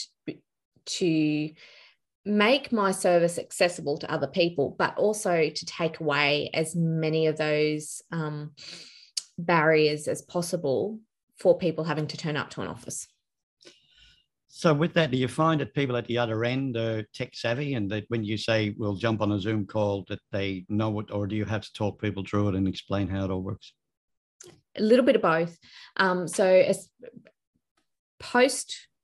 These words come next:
Speaker 1: or in the environment that we are in now, if I say post-covid, um, you know, people are more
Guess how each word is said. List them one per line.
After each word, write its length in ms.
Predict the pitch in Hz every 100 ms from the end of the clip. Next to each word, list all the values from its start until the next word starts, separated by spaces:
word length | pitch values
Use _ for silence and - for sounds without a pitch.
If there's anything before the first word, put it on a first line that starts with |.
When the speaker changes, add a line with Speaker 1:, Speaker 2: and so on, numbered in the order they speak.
| -
Speaker 1:
or 220 | 190 190
in 120 | 220
the 100 | 208
environment 460 | 190 190 196 214 -
that 160 | 175
we 160 | 175 170
are 220 | 151 156
in 120 | 156
now, 220 | 156 151 151
if 100 | -
I 100 | 156
say 300 | - 151 147
post-covid, 640 | 143 143 - 139 135 247 - -
um, 460 | 160 156 180 202 - -
you 100 | 165
know, 200 | 143 185 - - - - - - _ _ _ -
people 260 | - 220 196
are 60 | 170
more 800 | 170 165 160 160 160 156 160